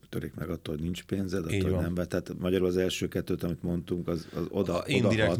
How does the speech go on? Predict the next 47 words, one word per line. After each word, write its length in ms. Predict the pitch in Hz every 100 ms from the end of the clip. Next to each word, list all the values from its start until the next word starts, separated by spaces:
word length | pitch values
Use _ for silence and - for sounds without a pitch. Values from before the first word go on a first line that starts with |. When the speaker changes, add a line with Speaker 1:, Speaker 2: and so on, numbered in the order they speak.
| 113
Speaker 2:
módon, 540 | 113 110 110 110 -
Speaker 1:
hiszen 240 | 107 104 98
Speaker 2:
igen. 120 | 104
Speaker 1:
rögtön 220 | 101 95
látszik 360 | 92 90 - 90
már 160 | 87
a 120 | 85 107
Speaker 2:
Így 80 |
van. 80 | 101
Speaker 1:
kiskereskedelmi 460 | 95 90 85 90 85
számokból 460 | - 90 82 76
itt 60 | 82
Magyarországon 600 | 90 87 80 - 78 82
is, 120 | 85
hogy 140 | - 82
rögtön 280 | 85 - 85
a 40 |
hasunkon, 600 | 80 85 - 82 - 82
meg 180 | 80 78
nem 200 | 80 76
tudom 180 | 87 78
min, 220 | 80 73 - - - -
divaton, 480 | 101 92 80 87
meg 160 | 82 80
nem 100 | 85
tudom 220 | 76 82
min 120 | 80
spórolsz. 440 | 80 - 78 78 87
Tehát 160 | 82 95
a-, 60 |
Speaker 2:
Igen. 120 | 104
Speaker 1:
az 100 | 104
akkor 200 | 92 -
az 100 | 95
online-on 460 | 95 90 82 80 80
is 160 | 76 -
le 120 | -
fog, 180 | 76 73
a 40 |
webes 340 | 78 78 76 -
kereskedelem 360 | 78 73 82
is 80 | -
le 80 | -
fog 140 | -
Speaker 2:
Igen, 140 | 101 104
Speaker 1:
jönni, 240 | 73 78
Speaker 2:
így, 240 | 98 98